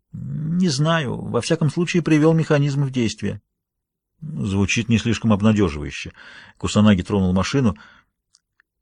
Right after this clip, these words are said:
«Не стоило здесь задерживаться, чтобы не равен час Мэйдзима не увидел их вместе».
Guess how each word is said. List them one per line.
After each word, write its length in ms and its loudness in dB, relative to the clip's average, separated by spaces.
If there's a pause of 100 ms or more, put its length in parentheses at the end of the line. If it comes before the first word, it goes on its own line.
«Не 220 -6
стоило 400 0
здесь 220 0
задерживаться, 680 2
чтобы 220 -2
не 60 4
равен 240 4
час 280 2
Мэйдзима 520 2
не 120 6
увидел 320 2
их 100 -4
вместе». 420 -2